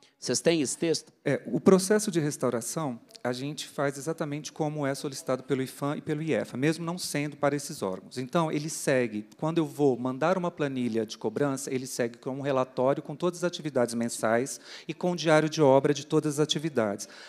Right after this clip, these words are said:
Speaker 2: Além disso, como a gente também trabalha, a gente já fez dois artigos sobre, tanto da, a, o pessoal da Mitra, que era o arquiteto, fez sobre a parte de estacamento, estaca raiz,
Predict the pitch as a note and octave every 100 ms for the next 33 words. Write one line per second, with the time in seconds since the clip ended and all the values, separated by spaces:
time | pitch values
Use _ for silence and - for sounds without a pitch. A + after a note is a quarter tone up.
0 | - G3+ A3+ A3 D#3+ D#3+ - E3 C3+ C#3+
1 | - C3+ C3 - B2 D3 D3 D3+ C#3 D3+
2 | - A#2+ B2+ F#3 F#3+ G3 - F3+ E3 E3+
3 | - - - - - E3+ G3 F#3+ G3 F#3+
4 | F3 F3+ F#3+ F3+ D3+ C#3 C3 - - -
5 | - B2+ B2 B2+ B2 - C#3+ - C#3 C3
6 | C#3+ D#3 D3+ C3 B2+ C#3+ C3+ C3 B2 C3
7 | C3+ - B2+ B2 - C3+ B2+ - C3 C3
8 | B2 - - - B2+ - C3+ C3 - -
9 | A#2 A#2+ C3 B2 - - C3 C3 D#3 -
10 | D3 C#3 B2+ C3+ B2+ E3+ G#3